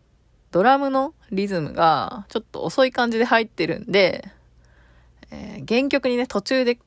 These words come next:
カットインで切り替えてあげたりするのも面白そうなんじゃないかなと思います。ちょっとミッ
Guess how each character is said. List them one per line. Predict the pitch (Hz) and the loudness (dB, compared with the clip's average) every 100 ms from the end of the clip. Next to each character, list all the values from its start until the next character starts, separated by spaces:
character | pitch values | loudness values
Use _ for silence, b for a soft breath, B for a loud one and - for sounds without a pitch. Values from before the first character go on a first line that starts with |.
| - | -12
カ | 214 | -6
ッ | 208 | -4
ト | - 240 | 0 0
イ | |
ン | 196 | -2
で | - | -6
切 | - 165 | -4 -2
り | 214 | 0
替 | - 240 | 2 2
え | 220 | 2
て | - 262 - | 0 -2 -4
あ | - | -8
げ | - 170 - _ | -6 -8 -10 _
た | - | -4
り | 175 180 | -2 -4
す | - - | -6 -2
る | 180 175 | -2 0
の | 165 | 0
も | 196 - | 0 0
面 | 175 185 | -2 -2
白 | 185 185 | 0 -2
そ | - 196 170 | 0 0 0
う | |
な | 160 | -2
ん | 151 | -4
じ | |
ゃ | - | -6
な | |
い | 170 | -2
か | - | 0
な | 190 | -2
と | - | -2
思 | - | -6
い | |
ま | 170 185 | -4 -4
す。 | - | -4
ち | 180 | -6
ょ | |
っ | - _ | -8 _
と | - - B B B | -10 -10 B B B
ミ | 185 | -6
ッ | 180 | -6